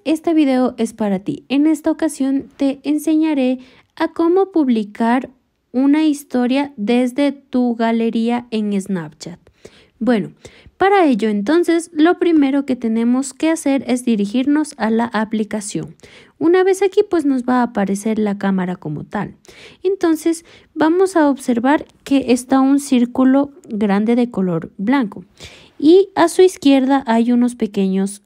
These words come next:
cuadritos y a su derecha un emoji de carita. Entonces vamos a dar un clic en los pequeños recuadros y ahora nos vamos a ubicar en la sección de fotos.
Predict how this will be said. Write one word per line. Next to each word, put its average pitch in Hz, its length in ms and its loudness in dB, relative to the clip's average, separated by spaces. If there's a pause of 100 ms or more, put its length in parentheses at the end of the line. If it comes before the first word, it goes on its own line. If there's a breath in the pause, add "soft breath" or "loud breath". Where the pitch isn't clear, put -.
cuadritos 240 680 -2 (240 loud breath)
y 233 100 -2
a 240 60 2
su 247 140 0
derecha 254 640 -2 (140)
un 277 220 0
emoji 196 460 0
de 156 140 -6
carita. 160 500 -8 (520 loud breath)
Entonces 370 600 2
vamos 330 320 2
a 302 100 4
dar 269 220 2
un 277 120 2
clic 302 440 2 (500 loud breath)
en 302 360 2 (760)
los 262 340 4
pequeños 233 560 2
recuadros 202 680 0
y 330 140 6
ahora 311 340 4
nos 247 200 0
vamos 247 440 -2 (140)
a 262 360 0
ubicar 262 680 -2 (320 soft breath)
en 285 160 4
la 302 80 2
sección 202 500 -4
de 190 100 -2
fotos. 294 540 -2